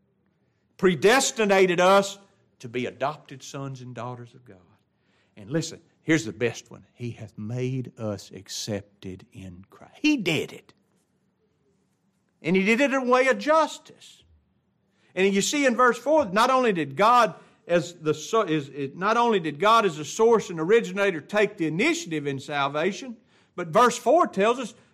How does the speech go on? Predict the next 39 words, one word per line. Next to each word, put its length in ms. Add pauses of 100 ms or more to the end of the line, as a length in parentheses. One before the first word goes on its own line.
(360)
His 280
love, 760 (840)
you 80
think 220
about 240
it, 100 (220)
His 300
love 600 (240)
is 300
the 120
only 400
cause 640
of 140
our 200
salvation. 840 (3000)
"According 500 (260)
as 160
He 120
hath 160
chosen 460
us 220
in 120
Him 320
before 260
the 80
foundation 640
of 60
the 20
world, 220
that 100
we 140
should 180
be 140
holy 360
and 100
without 340
blame 400
before 400
Him." 320